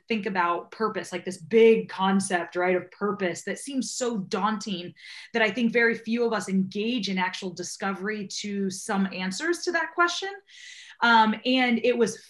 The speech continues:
fascinating. I'm sure there were so many thrilled parents of students who actually changed majors because they realized, "I am being a pre-med or a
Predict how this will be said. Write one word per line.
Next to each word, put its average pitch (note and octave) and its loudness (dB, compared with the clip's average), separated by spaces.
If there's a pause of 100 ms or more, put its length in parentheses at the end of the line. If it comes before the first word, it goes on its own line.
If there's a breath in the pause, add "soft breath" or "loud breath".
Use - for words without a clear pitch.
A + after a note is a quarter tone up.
(160)
fascinating. G3 0
I'm F#3 -2
sure G#3+ 0
there G3 -2
were F3+ -2
so A3 -2
many F#3 -4 (140)
thrilled G3+ -2
parents F3 -6 (380 loud breath)
of G3+ 2 (100)
students C4+ 0
who A3+ -2
actually G#3+ 0
changed A#3 -2
majors A3+ -2 (340 soft breath)
because B3+ 0
they A3 2
realized, F#3+ 2 (500)
"I C4+ 4
am G4+ -2
being A#3+ 0
a F#3 0 (100)
pre-med A3+ -2
or F#3+ -2
a F3 0